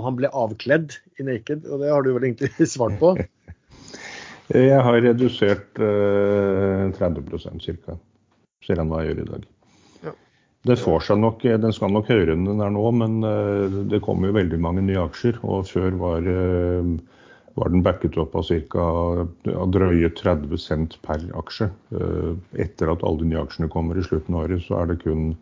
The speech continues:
Speaker 2: null komma null syv cent per aksje i cash. Og det tilsvarer, eh, all time low, og plutselig, hvis det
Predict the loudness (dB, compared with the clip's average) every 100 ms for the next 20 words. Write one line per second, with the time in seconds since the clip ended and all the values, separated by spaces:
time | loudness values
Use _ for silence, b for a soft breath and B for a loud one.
0 | b b b b b -2 0 0 0 0
1 | 2 2 2 2 0 0 0 0 -2 -2
2 | -2 -4 -4 -6 -8 -10 -10 -8 -6 -6
3 | -8 -10 -18 _ b b b b b b
4 | -8 -2 2 2 2 0 0 0 -2 0
5 | 0 0 0 0 0 0 0 0 0 0
6 | -2 0 0 2 0 -6 -8 -4 -2 -2
7 | -4 -4 -8 -8 -10 -10 -14 -16 _ -2
8 | -2 -2 -4 -4 -2